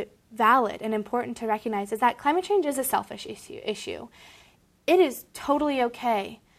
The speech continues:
to look at this from purely my own life, the, from the outcome of, of my life.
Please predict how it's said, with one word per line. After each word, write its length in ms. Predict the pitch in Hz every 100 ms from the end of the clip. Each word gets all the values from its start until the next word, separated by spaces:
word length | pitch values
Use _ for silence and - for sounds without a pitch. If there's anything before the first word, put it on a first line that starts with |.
| _ _ _
to 120 | -
look 240 | 247 240 233
at 200 | 226 -
this 340 | 208 202 - -
from 260 | - 220
purely 360 | 208 262 247 240
my 320 | 214 202 208
own 460 | 202 208 214 214 214 - _
life, 400 | 202 - - - - _ _ _ _ _
the, 200 | 214 190 -
from 160 | 233
the 120 | 226 220
outcome 360 | 214 - 233
of, 260 | 214 202 233 -
of 140 | 208
my 180 | 196 185
life. 420 | - - - _